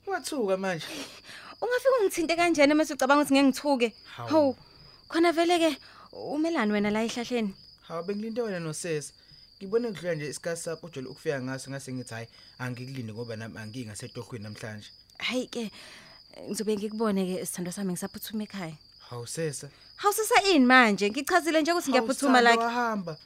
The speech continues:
Speaker 2: Hhayi, ngicazile Lucky ukuthi ngiyaphuthuma.
Speaker 1: Kanti ubuhleli kuvele sesa.
Speaker 2: Hayi, ayi, ayi, ayi.
Speaker 1: Uyazi le nto yakho nalo mngani wakho?
Speaker 2: Lucky, yini nje seke ngayenza kuwena ebhedayo okwenza ukuthi ungaze ungisola?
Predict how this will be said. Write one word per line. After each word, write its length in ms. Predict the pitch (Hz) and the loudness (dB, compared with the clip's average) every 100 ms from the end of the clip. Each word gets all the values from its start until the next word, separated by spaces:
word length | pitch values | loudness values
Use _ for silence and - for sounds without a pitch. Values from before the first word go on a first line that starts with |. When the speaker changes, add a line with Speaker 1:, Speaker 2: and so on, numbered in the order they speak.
| _ _ _ - | _ _ _ -20
Speaker 2:
Hhayi, 1040 | - 147 135 156 156 151 151 156 151 147 - - - _ - - | -18 -16 -14 -12 -12 -14 -14 -14 -14 -16 -18 -20 -20 _ -20 -8
ngicazile 600 | 285 381 381 381 294 285 | 2 2 2 -2 2 2
Lucky 200 | 269 262 | 2 2
ukuthi 220 | 269 269 | -4 -4
ngiyaphuthuma. 640 | 208 190 - 196 190 180 165 - _ - | -4 -4 -8 -10 -6 -6 -8 -16 _ -12
Speaker 1:
Kanti 200 | 285 262 | -10 -8
ubuhleli 340 | 285 - 302 | -8 -8 -8
kuvele 340 | 175 147 180 | -8 -8 -10
sesa. 280 | 170 175 165 | -8 -10 -8
Speaker 2:
Hayi, 280 | 247 208 175 | -6 -8 -10
ayi, 140 | 175 156 | -16 -18
ayi, 140 | - 151 - | -20 -20 -20
ayi. 100 | 139 | -8
Speaker 1:
Uyazi 280 | 240 453 262 | -4 -4 -2
le 80 | 233 | -4
nto 140 | 226 | -4
yakho 180 | 262 240 | -6 -6
nalo 180 | 233 233 | -6 -6
mngani 300 | 233 196 208 | -4 -4 -2
wakho? 300 | 214 196 - - - - | -4 -6 -10 -20 -20 -4
Speaker 2:
Lucky, 320 | 220 214 - _ _ _ - - | 0 0 -2 _ _ _ -20 -18
yini 200 | - 285 | -8 -4
nje 200 | 233 185 | -2 -4
seke 260 | 185 214 202 | -6 -6 -4
ngayenza 440 | 180 170 185 175 | -4 -6 -6 -8
kuwena 340 | 165 185 185 180 | -10 -6 -6 -6
ebhedayo 480 | - 175 175 165 160 - - - | -8 -12 -10 -10 -12 -16 -16 -8
okwenza 380 | 196 202 185 | -4 -2 -4
ukuthi 180 | 175 - | -6 -8
ungaze 260 | 170 180 185 | -6 -6 -6
ungisola? 420 | 185 - 196 | -8 -4 -6